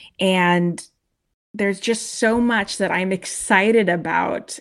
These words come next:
in the field of psychology and the field of psychiatry, even though I'm only tangentially related to that. Um, there's so much coming up that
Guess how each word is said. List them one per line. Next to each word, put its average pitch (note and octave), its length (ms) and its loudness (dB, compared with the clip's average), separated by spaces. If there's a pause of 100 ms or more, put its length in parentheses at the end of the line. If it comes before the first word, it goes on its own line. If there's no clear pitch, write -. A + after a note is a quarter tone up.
(120)
in G3 140 -2
the F#3 80 0
field F#3+ 300 -2
of F3+ 100 -4
psychology F3+ 960 -4
and E4 220 0
the F4+ 100 0
field A3+ 280 0
of F#3+ 80 0
psychiatry, F#3 920 -4
even F#3+ 260 -6
though F3 160 -8
I'm F3 240 -8 (500)
only G3 400 0
tangentially F3+ 920 -2
related F3 540 0
to D#3+ 120 -10
that. D3+ 460 -4 (460)
Um, F3 360 -2 (600)
there's G#3 280 0
so B3 220 2
much B3 300 -2
coming F#3+ 320 -2
up D#3 240 -2
that E3+ 640 -6